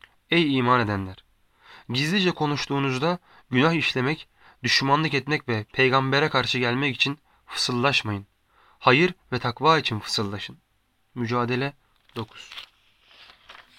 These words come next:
Size şunlar haram kılındı: kesilmeden ölen murdar hayvan,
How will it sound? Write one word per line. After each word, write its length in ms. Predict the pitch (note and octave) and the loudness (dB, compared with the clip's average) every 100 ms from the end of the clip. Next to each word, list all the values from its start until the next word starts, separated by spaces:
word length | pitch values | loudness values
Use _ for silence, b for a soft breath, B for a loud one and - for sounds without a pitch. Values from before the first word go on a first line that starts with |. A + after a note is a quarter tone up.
| - - _ - - _ _ _ _ b b b b b b b b b b b b b _ _ | -16 -16 _ -20 -20 _ _ _ _ b b b b b b b b b b b b b _ _
Size 440 | - C3+ C3 G#3 G#3 _ _ | -4 -2 2 0 -2 _ _
şunlar 400 | - - C3 E3 | -4 0 4 4
haram 320 | C3+ B2 D3 | 4 4 4
kılındı: 440 | - G#2+ F#2 F2+ - _ _ _ _ _ _ _ - | 2 -2 -2 -6 -12 _ _ _ _ _ _ _ -4
kesilmeden 680 | C3 - G3 E3+ D3 D#3 | 0 0 2 2 0 0
ölen 280 | D3 C3 D#3 - _ _ _ _ _ - | 2 2 2 -4 _ _ _ _ _ -4
murdar 360 | A#2+ B2 D#3 | 0 4 4
hayvan, 360 | B2 A2+ G#2 A#2 | 4 2 2 -2